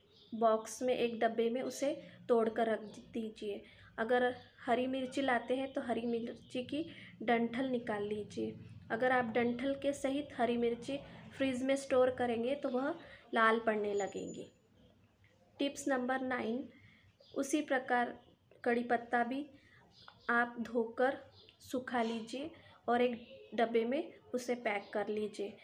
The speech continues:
ताकि आपको जब भी डालना हो तो तुरंत आप उस कड़ी पत्ते का यूज़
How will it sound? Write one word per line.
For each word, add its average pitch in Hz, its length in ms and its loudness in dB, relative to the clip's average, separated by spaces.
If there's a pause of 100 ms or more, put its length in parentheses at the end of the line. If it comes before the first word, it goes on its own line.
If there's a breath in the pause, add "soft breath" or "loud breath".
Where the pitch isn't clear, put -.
(220 loud breath)
ताकि 233 260 0
आपको 233 320 0
जब 240 200 2
भी 277 120 0
डालना 240 400 2
हो 262 160 -4
तो 269 160 -2
तुरंत 240 400 0
आप 277 200 -2 (380 loud breath)
उस 247 160 2
कड़ी 233 240 0
पत्ते 226 320 -2
का 226 160 -2
यूज़ 269 360 -2